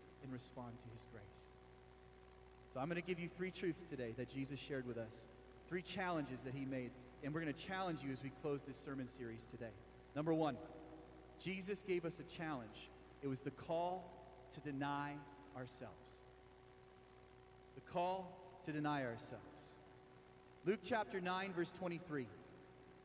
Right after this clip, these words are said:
He says this, "Then he said to them all, 'If anyone desires to come after me, let him deny himself, take up his cross daily, and follow me.'" Jesus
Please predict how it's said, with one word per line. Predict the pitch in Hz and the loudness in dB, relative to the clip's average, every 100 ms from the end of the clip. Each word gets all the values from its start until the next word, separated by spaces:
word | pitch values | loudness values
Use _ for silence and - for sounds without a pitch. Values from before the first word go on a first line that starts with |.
| - - | -14 -4
He | 160 | -2
says | - 180 139 | 4 4 6
this, | 147 113 - - - - - - - - | 4 4 -2 -10 -12 -14 -14 -16 -14 6
"Then | 180 226 | 8 8
he | 262 | 6
said | - 233 226 | 6 6 6
to | 190 | 4
them | 165 151 | 4 6
all, | 135 110 - - - - - - | 4 4 -2 -10 -12 -14 -8 0
'If | 160 196 | 2 4
anyone | 226 269 285 | 8 10 8
desires | 254 185 180 220 240 247 240 | 6 2 6 6 8 6 4
to | 240 | -2
come | - 214 | 0 2
after | 202 190 - 156 | 4 0 0 2
me, | 139 147 165 - - | 4 4 0 -10 2
let | 175 190 | 6 8
him | 208 196 - - | 6 4 -2 4
deny | 185 170 196 254 269 | 4 6 6 6 8
himself, | 262 247 - 190 147 143 - - - - - - | 8 6 6 8 8 6 0 -8 -12 -12 -10 4
take | 247 294 254 | 6 6 4
up | 240 | 6
his | 233 - | 4 2
cross | - 208 202 196 - | 4 8 8 4 4
daily, | 214 185 151 123 127 - - - | 6 8 4 2 -2 -6 -10 -4
and | 143 - | -4 0
follow | 151 139 131 | 2 4 2
me.'" | 127 110 - - - - - - - - - - - - - - - - - - - - - - - | 0 -4 -10 -14 -14 -16 -16 -16 -16 -16 -16 -18 -18 -16 -16 -16 -18 -18 -18 -16 -16 -16 -16 -16 -6
Jesus | 170 202 185 220 | 0 0 2 0